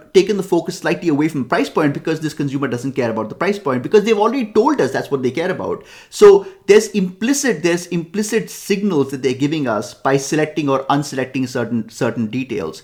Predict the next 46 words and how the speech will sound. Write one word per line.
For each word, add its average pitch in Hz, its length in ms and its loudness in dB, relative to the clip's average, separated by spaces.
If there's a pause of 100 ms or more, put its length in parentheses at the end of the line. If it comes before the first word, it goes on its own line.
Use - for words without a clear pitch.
(320)
Um, - 320 -2
so - 100 4
you 202 120 4
can 208 180 0
take 254 160 -2
it 233 100 0
really 170 180 6
far. 160 440 4
We 156 120 -2
didn't, 151 220 -6
we 160 100 -4
didn't 165 160 -4
take 143 140 -6
it 110 80 -2
that 123 160 -4
far. 147 240 0
Again, 147 280 2
I'm, 120 300 -4
I'm 135 160 -4
lazy. 175 400 2
I 131 60 0
want 156 200 0
to 170 60 -6
kinda 147 200 0
get 135 300 -2
to 151 60 -6
the 135 100 -2
biggest 190 540 4 (200)
impact 175 440 0
I 147 60 -2
can 139 180 -4
get 131 300 -4
to 123 280 -2 (200)
in 135 140 -2
a 127 40 -2
ninety-day 127 460 -2
period. 107 460 -6 (120)
I 139 120 2
don't 170 200 -2
like 147 160 0
to 143 60 -6
think 131 280 -8
beyond 120 360 0
ninety 107 260 -6
days. 101 260 -10
So 123 280 -2